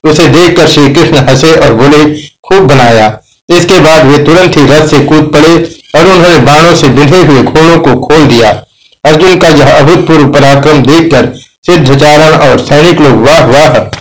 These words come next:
की ध्वनि करने लगे।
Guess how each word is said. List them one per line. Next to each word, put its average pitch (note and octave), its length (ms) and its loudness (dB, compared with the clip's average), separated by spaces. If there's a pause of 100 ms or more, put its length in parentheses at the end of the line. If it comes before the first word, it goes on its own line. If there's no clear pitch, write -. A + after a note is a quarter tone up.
(2000)
की - 360 -2
ध्वनि E3+ 300 2
करने C#3 300 2
लगे। G#2+ 360 0